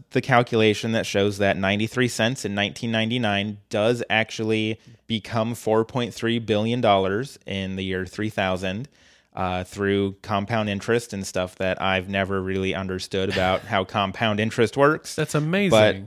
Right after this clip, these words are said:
Speaker 1: yeah, he sat down and, and, uh, showed that that is absolutely true.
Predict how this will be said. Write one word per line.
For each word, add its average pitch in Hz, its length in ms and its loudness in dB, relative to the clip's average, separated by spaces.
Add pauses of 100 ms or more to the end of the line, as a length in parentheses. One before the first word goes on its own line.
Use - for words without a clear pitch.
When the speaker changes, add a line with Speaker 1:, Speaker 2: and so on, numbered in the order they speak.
Speaker 1:
yeah, 120 300 6
he 117 180 2
sat 113 280 2
down 117 240 4
and, 110 220 2
and, 104 400 0
uh, 101 320 2
showed 104 480 2
that 101 360 0
that 101 200 4
is 107 260 -2 (260)
absolutely 123 600 0
true. 123 440 2